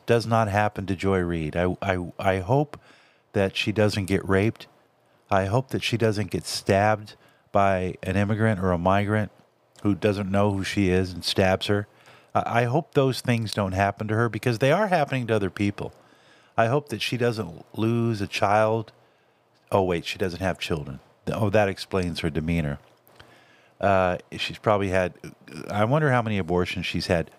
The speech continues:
just to celebrate the fact that she can have an abortion. Probably a few, with great pride. Uh, did you know that her father, uh, is from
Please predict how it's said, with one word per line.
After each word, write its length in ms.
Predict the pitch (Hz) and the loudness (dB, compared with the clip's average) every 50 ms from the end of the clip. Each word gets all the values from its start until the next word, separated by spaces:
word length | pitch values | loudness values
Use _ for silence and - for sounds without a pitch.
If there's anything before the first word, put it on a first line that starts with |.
| _ | _
just 320 | - - 139 147 143 - - | 0 2 2 2 2 -2 -8
to 80 | 104 | -8
celebrate 580 | - - - 131 123 120 107 82 87 85 85 - | -6 -2 0 2 2 2 2 0 0 -2 -2 -4
the 100 | - 98 | -6 -4
fact 400 | - - 95 87 85 82 _ - _ _ _ _ _ - | 0 2 2 2 2 -2 _ -18 _ _ _ _ _ -6
that 120 | 98 90 | -4 -2
she 280 | - - 104 98 90 85 | 0 0 0 0 0 0
can 180 | - - 95 87 | -2 -4 -2 0
have 200 | 87 90 87 85 | 2 2 2 2
an 80 | 85 | 0
abortion. 480 | 80 73 82 78 78 76 - - - - - _ _ _ _ _ - | 0 0 0 0 0 -2 -4 -8 -12 -14 -16 _ _ _ _ _ 2
Probably 440 | - 156 190 196 196 156 135 104 | 2 2 4 2 0 -2 0 -2
a 60 | 90 85 | -2 -4
few, 380 | - - 104 104 82 60 - - - | -6 -6 -6 -6 -6 -6 -10 -10 -4
with 200 | 90 104 - - | -4 -4 -2 0
great 240 | - 113 104 90 - | 0 0 0 0 0
pride. 360 | - 95 80 71 67 62 - _ _ _ _ _ _ _ _ _ _ _ _ _ _ _ _ _ - | -2 -2 -2 -2 -6 -10 -14 _ _ _ _ _ _ _ _ _ _ _ _ _ _ _ _ _ -4
Uh, 240 | - 90 90 90 87 | -2 0 0 0 0
did 200 | 87 104 110 107 | -2 -4 -2 0
you 120 | 165 196 | 0 2
know 180 | 190 202 202 202 | 2 2 2 2
that 140 | 185 165 120 | 2 0 0
her 160 | 113 117 - | 0 0 -2
father, 640 | - - - 113 107 113 120 135 151 165 160 151 _ _ _ _ _ _ _ _ _ _ _ _ - - | -2 0 0 2 2 2 -2 -4 -4 -8 -8 -12 _ _ _ _ _ _ _ _ _ _ _ _ -6 -2
uh, 180 | - 90 92 78 | 0 0 0 0
is 160 | 90 95 - | -2 -4 -4
from 540 | - - 117 110 107 107 104 104 98 90 | -2 0 0 2 2 0 -2 -6 -8 -10